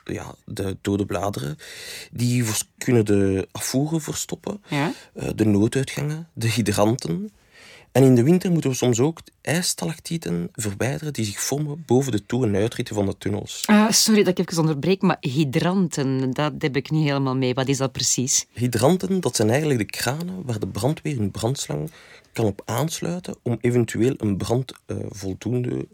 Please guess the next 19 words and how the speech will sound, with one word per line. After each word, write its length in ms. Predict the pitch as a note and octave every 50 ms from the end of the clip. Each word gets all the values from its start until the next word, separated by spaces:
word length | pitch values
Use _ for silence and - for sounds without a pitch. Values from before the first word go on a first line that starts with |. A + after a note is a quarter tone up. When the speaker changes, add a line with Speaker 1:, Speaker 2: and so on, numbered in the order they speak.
| _ - -
Speaker 1:
goed 260 | - - - A2 -
te 80 | - -
kunnen 220 | - - G#2 F#2+
blussen. 280 | - - G#2 - - - - - - _ _ - - - - - - - - _
En 160 | - G#2+ G#2
deze 260 | - C3+ E3 E3 E3
bevinden 340 | C#3 C#3 B2+ - C#3 B2+ A#2
zich 140 | A#2 A#2 -
meestal, 640 | G#2+ A2+ C3 D3+ D#3+ - - - - D2 - C3+ - _ _ _ _
eh, 220 | - A2 G#2+ G2 - - - _
in 220 | - D3 D3+ D#3 D#3 -
een 220 | G#2 G#2 G2 F#2+
noodnis. 520 | G2+ G#2 A2 A2 - G2+ G2 - - - - - - - _ _ _ _ - - - _
Speaker 2:
Een 260 | - D#3+ D#3 D3 C#3+
noodnis, 880 | D3 F3+ C4+ D#4 - - - F#3 D#3+ C#3 C3+ - - - - - - - -
is 220 | F3+ E3+ D3+ C#3
dat 200 | - E3+ D#3+ -
dan, 380 | - D#3 D3 D3+ D3+ C#3+ D3+ D3
eh, 280 | C#3 C#3 C#3 C3+ C3